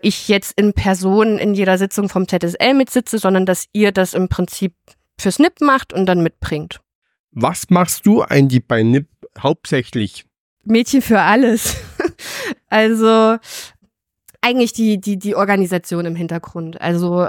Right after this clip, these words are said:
Speaker 1: ich sammle eure Themen, worauf habt ihr Lust, was wollt ihr besprechen? Dann mache ich die Einladungen. Manchmal, wenn es jetzt eine sehr lange Pause ist, dann trete ich euch nochmal auf die Füße, dass ihr dran denkt, dass das nip wirklich ist. Aber das klappt eigentlich in der Regel sehr, sehr gut.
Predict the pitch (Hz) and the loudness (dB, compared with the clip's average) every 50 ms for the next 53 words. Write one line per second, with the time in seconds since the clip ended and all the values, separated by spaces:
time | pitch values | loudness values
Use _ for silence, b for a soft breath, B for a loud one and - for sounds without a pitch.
0 | - - - - - - - 190 190 196 196 190 190 185 185 185 175 - - - | -4 -6 -6 -6 -4 0 2 2 2 4 4 4 4 4 4 4 2 0 0 0
1 | 180 180 180 175 - - 254 262 277 285 277 269 262 254 254 247 233 - 214 202 | 2 2 2 0 -2 0 0 2 4 4 4 2 2 0 -2 -2 -6 -8 -12 -16
2 | - 180 190 196 - - 185 185 - - - - - - 196 185 - 190 185 202 | -16 -12 -10 -10 -4 -2 -2 -2 -4 -6 -14 -16 -12 -12 -12 -8 -6 -4 -2 0
3 | 214 240 - - - _ - 185 - - 190 190 185 180 180 185 - - - - | 0 -2 -4 -6 -10 _ -8 -8 -4 -2 -2 -2 -2 -4 -6 -8 -8 -8 -4 0
4 | 233 240 247 240 - 269 254 240 240 233 - B B B B B B B B B | 0 0 0 0 0 0 0 0 0 -2 -6 B B B B B B B B B
5 | B B - - 190 190 185 185 180 175 - - 202 - - 226 247 269 269 262 | B B -2 0 2 2 2 2 0 -2 -4 -2 -2 -2 0 2 2 2 2 2
6 | 254 240 226 220 220 220 220 214 214 214 208 208 208 202 202 202 202 208 202 202 | 4 4 4 6 6 6 4 4 2 2 2 2 2 4 4 2 2 2 2 2
7 | 202 202 - - 185 185 190 202 - - - 202 196 190 185 175 185 185 190 185 | 0 -2 -2 0 0 2 2 2 0 0 0 2 2 2 2 2 2 2 2 0
8 | - - 185 - - - - - - - - - 151 - 190 202 185 185 185 190 | 0 0 -2 -2 -2 -6 -10 -10 -12 -16 -14 -14 -6 -2 0 0 2 2 2 2
9 | 185 185 180 180 185 - - 220 226 208 208 208 - 190 190 - - - 185 185 | 2 2 0 0 -2 0 0 0 2 2 0 -2 -2 -2 -4 -4 -2 0 0 2
10 | 180 180 - - - 185 180 180 - - 180 185 180 180 180 - - - 196 180 | 2 0 -2 0 0 0 0 0 -2 -2 0 0 2 2 2 0 -2 -2 -6 -6
11 | - 208 196 185 170 175 170 175 165 - - 175 175 170 - 202 214 240 269 294 | -4 -2 -2 0 0 -2 -2 -4 -4 -4 -2 -2 -2 -2 0 2 2 4 4 2
12 | 285 - - - 226 - - - 220 - - 226 226 226 _ 202 202 - 190 240 | 0 -2 -4 -6 -6 -4 -2 -2 0 2 4 2 2 2 _ -6 -6 -4 -4 -4
13 | 311 - 247 208 180 180 - - 214 214 - - - 196 190 175 185 196 185 185 | -4 -2 -2 -2 -4 -4 -4 -4 -4 -4 -4 -4 -6 -6 -4 -4 -4 -4 -4 -2
14 | 185 190 180 175 175 180 175 170 175 170 170 - 247 277 277 - | -2 -2 -2 -2 -2 -4 -4 -2 -4 -4 -4 -6 -6 -6 -6 -6